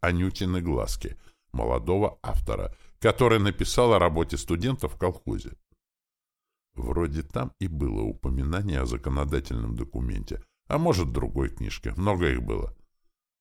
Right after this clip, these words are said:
Если даже мы ничего не выбьем, ничего страшного. "Дальше", — продолжил я. "После работы где нам помыться?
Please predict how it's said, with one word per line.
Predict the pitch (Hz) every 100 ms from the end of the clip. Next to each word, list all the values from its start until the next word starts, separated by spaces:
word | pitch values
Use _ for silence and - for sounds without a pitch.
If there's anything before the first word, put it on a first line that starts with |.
| _ _
Если | - - 64
даже | 73 69 76
мы | 73
ничего | 71 69 76 73
не | 78
выбьем, | 73 90 71 55 - - _ -
ничего | 107 - 98 82
страшного. | 76 - 53 - - 67 - _ _ _ _ _ _ _ _ _ _ _ _ _ _ -
"Дальше", — | 67 101 95 - 82 71 71 76
продолжил | 73 65 64 65 57
я. | 50 50 _ _ _ _ _
"После | - 151 147
работы | 127 110 82 78
где | 80 107 139
нам | 123 104
помыться? | 104 82 71 - 67 -